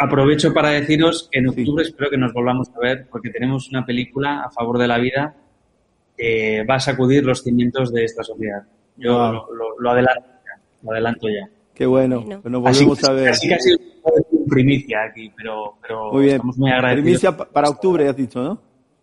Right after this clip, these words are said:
Speaker 1: Octubre,
Speaker 2: A ver si
Speaker 1: octubre.
Speaker 2: te puedes venir en persona y, y, y lo hablamos jun-,
Speaker 3: Mm.
Speaker 2: lo, lo, lo mostramos juntos aquí.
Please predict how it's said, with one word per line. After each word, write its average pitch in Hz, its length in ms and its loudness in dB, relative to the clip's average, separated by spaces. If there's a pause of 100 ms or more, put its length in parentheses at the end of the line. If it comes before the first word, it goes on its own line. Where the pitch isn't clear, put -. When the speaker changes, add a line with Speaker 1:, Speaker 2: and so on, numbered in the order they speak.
(640)
Speaker 1:
Octubre, 127 640 0
Speaker 2:
A 123 60 -8 (160)
ver 143 80 4
si 170 120 2
Speaker 1:
octubre. 156 40 4
Speaker 2:
te 165 100 0
puedes 151 500 2
venir 151 680 4
en 131 180 0
persona 143 600 0
y, 131 60 2 (480)
y, 127 60 -8
y - 20 -4
lo 123 340 -2
hablamos 135 300 2
jun-, 131 240 -2 (200)
Speaker 3:
Mm. 196 180 -14 (280)
Speaker 2:
lo, 127 180 0
lo, 127 200 0
lo 131 120 2
mostramos 139 400 0
juntos 135 300 -4
aquí. 117 180 -4